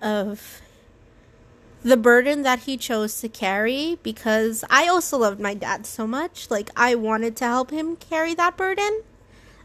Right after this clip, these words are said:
Um, but I think it was just, like, at the end of the day, like, I, like, I can't fix my family. I can't fix my father. I can't fix my mom's or my brother's or anybody else's, um,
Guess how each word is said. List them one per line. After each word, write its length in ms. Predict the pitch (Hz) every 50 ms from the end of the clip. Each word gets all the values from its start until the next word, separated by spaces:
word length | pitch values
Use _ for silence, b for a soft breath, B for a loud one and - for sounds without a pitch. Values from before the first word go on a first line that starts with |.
| b
Um, 460 | - 220 220 220 214 208 202 208 208 - _ _ B B B B B B B B _ - _ _ - _ _ - _ _ _ _ _ - - - _ - - - -
but 280 | 233 220 202 202 190 - -
I 120 | 220 214
think 320 | 214 - 262 247 233 220 262
it 100 | 262 285
was 240 | 311 320 311 - -
just, 240 | 330 311 294 - -
like, 240 | 294 277 277 247 - 294 - - - - -
at 160 | - 254 262
the 120 | - 320 330
end 120 | 349 330
of 120 | 349 311 285
the 100 | 233 208
day, 300 | 185 208 202 226 262 247
like, 280 | 226 214 214 202 - - -
I, 380 | - 233 226 226 214 214 208 - B B B B B -
like, 220 | 240 220 202 208 - _ - - - _ _ _ _ -
I 80 | 277
can't 280 | 294 - 466 494 330 214
fix 640 | - - - - 240 214 220 - - - - -
my 220 | 247 220 208 202 214
family. 500 | - - 208 202 202 196 202 214 220 226
I 100 | 233 233
can't 300 | 226 - 262 240 226 -
fix 420 | - - - 220 214 - - -
my 200 | 240 214 208 202
father. 560 | 208 - - 214 196 202 202 202 214 220 214
I 120 | 180 208 226
can't 300 | 220 - 247 233 220 226
fix 340 | - 233 208 - - - -
my 180 | 226 233 233
mom's 600 | 220 214 214 214 220 220 220 220 220 220 - - B B B B B B -
or 140 | 214 208
my 160 | 208 208 220 220
brother's 580 | 196 220 220 214 208 214 214 214 214 208 214
or 200 | 220 202 208 214
anybody 600 | 170 208 226 247 311 339 339 320 269 220 214 208
else's, 800 | 202 214 233 233 - - 220 208 214 214 220 214 208 - - - -
um, 440 | 208 190 180 180 190 180 190 208